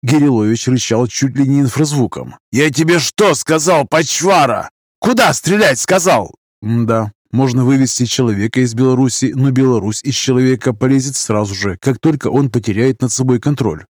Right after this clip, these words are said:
«В ногу, толстому», снайпер Ермаков, кажется, не понимал сути претензии.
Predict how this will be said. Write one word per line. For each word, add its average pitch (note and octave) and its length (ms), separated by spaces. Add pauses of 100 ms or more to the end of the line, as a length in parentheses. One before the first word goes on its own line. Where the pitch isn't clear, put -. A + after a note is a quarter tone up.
(180)
«В G2 180
ногу, D#3 640 (100)
толстому», D3+ 720 (100)
снайпер C3+ 420
Ермаков, B2 560
кажется, A#2+ 400
не C3 80
понимал D3 420
сути A2+ 280
претензии. F2+ 680